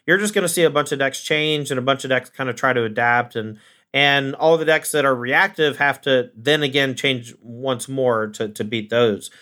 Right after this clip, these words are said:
And with, with the, uh, Izzet Prowess deck with Young Pyromancer, this build, like I said, it, it's very customizable. You know, I think the removal suite can be changed, the creature suite can be changed, and every time you change something, though, you just have to,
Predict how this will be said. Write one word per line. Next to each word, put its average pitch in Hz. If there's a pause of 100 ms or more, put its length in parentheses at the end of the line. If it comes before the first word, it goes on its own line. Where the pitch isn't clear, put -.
(280)
And 147
with, 151
with 147
the, 135
uh, 113 (360)
Izzet 131
Prowess 180
deck 151
with 135
Young 127
Pyromancer, 147 (480)
this 233
build, 214
like 180
I 170
said, 160
it, 131
it's 143
very 202
customizable. 151
You 143
know, 143
I 143
think 160
the 151
removal 151
suite 156
can 143
be 135
changed, 139
the 120
creature 151
suite 143
can 135
be 131
changed, 123 (320)
and 131
every 196
time 180
you 160
change 143
something, 139
though, 123
you 120
just 123
have 117
to, 117